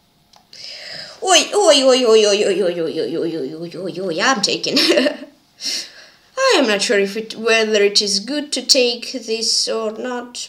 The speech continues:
but I mean, I, I, I meant taken. No, I am taken. Here, here, queen F six. I mean, right now I'm a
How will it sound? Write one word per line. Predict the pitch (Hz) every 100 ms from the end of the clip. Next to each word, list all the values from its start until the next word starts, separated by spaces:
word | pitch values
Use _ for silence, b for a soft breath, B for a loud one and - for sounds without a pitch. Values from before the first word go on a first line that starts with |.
| _
but | -
I | 359 185
mean, | 165 165 -
I, | 190 170 - - - -
I, | 190 170 165 -
I | 175
meant | 170 165 190 196
taken. | 202 214 220 220
No, | 202 156 -
I | 185
am | 175 190 175
taken. | - 170 - - 185 _ _ _ _ _ _ _ _ _ _ _ _ _ _ _ _ _ _ _ _ _ _ _ _ _ _ _ _ _ _ - - _ _ _ B B B B B
Here, | - - - 247 233 185 190 208 - _ _ _ _ _ _ _ _ _ _ b b b
here, | - 339 523
queen | - 208
F | 185
six. | - - - - 294 339 - - - - - _ _ _ - 262
I |
mean, | 247 220
right | 226
now | - 587
I'm | 571 403
a | 294